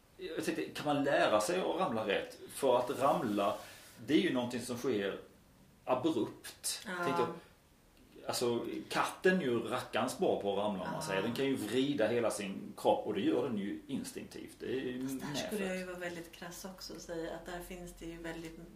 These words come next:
Speaker 2: många dåliga sätt att ramla. Och, och det
Speaker 1: Ja.
Speaker 2: man behöver träna på är ju liksom reaktionsförmåga, till
Speaker 1: Ja.
Speaker 2: exempel.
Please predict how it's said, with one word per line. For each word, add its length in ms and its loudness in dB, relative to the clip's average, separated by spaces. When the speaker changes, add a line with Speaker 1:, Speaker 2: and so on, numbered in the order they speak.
Speaker 2:
många 340 -8
dåliga 320 -8
sätt 240 -14
att 60 -12
ramla. 280 -12
Och, 200 -10
och 80 -6
det 80 -6
Speaker 1:
Ja. 100 2
Speaker 2:
man 120 2
behöver 200 0
träna 300 -4
på 160 -4
är 100 0
ju 160 -4
liksom 260 -8
reaktionsförmåga, 1080 -10
till 140 -8
Speaker 1:
Ja. 100 -2
Speaker 2:
exempel. 540 -8